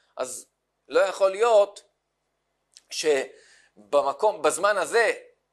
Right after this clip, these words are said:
שהוא יורש, היא לא תירש גם כן.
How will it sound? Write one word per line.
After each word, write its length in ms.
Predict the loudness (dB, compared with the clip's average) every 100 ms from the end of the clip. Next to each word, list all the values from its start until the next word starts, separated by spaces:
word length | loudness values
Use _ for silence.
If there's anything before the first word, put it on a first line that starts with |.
| _
שהוא 320 | -10 -4 -2
יורש, 540 | 0 0 2 0 -2 -8
היא 160 | -6
לא 100 | -2
תירש 440 | -2 -2 -2 -2 -2
גם 240 | -4 -4
כן. 220 | -8 -12